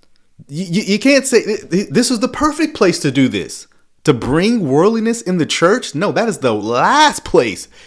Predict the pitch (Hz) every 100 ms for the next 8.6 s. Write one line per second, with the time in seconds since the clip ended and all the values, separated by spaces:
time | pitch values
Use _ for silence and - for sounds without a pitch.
0 | - - - 147 180 - 151 113 110 131
1 | 190 262 190 110 101 113 _ _ _ -
2 | 107 110 107 117 165 170 123 104 104 -
3 | - - 185 208 - 113 90 92 _ _
4 | 127 117 139 170 120 117 110 113 87 135
5 | 156 113 92 92 92 _ - 113 101 110
6 | 101 101 104 151 208 170 117 87 101 -
7 | _ _ _ _ _ - 127 143 214 202
8 | - 151 208 117 117 -